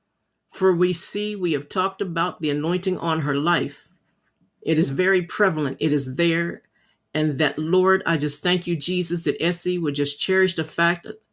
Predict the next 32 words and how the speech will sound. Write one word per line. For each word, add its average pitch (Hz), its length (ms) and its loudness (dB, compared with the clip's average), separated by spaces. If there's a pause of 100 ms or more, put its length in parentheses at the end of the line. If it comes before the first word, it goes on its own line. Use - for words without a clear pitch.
(400)
of 143 160 0
the 156 120 2
hand 185 340 0
of 139 140 -2
God 170 300 2
that's 147 180 -2
on 156 160 -2
her 147 140 -2
life. 147 320 0
Hallelujah. 190 960 4 (420)
Hallelujah. 165 1040 4
Thank 202 380 -2
you, 131 160 -2
Jesus. 160 840 -2 (840)
Just 143 340 2
give 214 200 4
her 208 280 2
a 165 160 2
greater 196 380 2
understanding 190 640 0
of 170 140 -2
your 196 160 4
love, 143 440 -2 (460)
oh, 147 520 4 (520)
and 151 220 0
the 135 80 -2
greater 190 480 6
desire 160 720 2 (280)
to - 100 -8
follow 180 360 4
your 180 220 6
ways. 131 540 -2